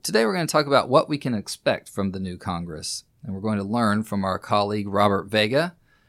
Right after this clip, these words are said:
Robert is a policy advisor to the U S C C B Subcommittee for the Defense of Marriage. He's one of our experts on policies related to sexuality,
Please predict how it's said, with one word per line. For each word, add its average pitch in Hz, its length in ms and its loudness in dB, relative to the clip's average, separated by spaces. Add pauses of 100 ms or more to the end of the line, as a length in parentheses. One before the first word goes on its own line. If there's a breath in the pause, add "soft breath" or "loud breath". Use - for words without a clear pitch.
(240 soft breath)
Robert 110 380 4
is 104 120 -2
a 95 120 -2
policy 120 500 0
advisor 101 480 -4
to - 140 -14
the 95 60 -8
U 104 180 -4
S 104 160 -4
C 104 120 -6
C 101 220 -8
B 104 220 -8
Subcommittee 107 680 -4
for - 180 -8
the 98 100 -6
Defense 101 420 -4
of 92 140 -10
Marriage. 110 500 -2 (540 soft breath)
He's 107 200 -4
one 110 140 0
of 98 80 -2
our 92 180 0
experts 120 500 -4
on 98 200 -6
policies 113 640 -6
related 98 460 -6
to 90 200 -8
sexuality, 104 1080 -6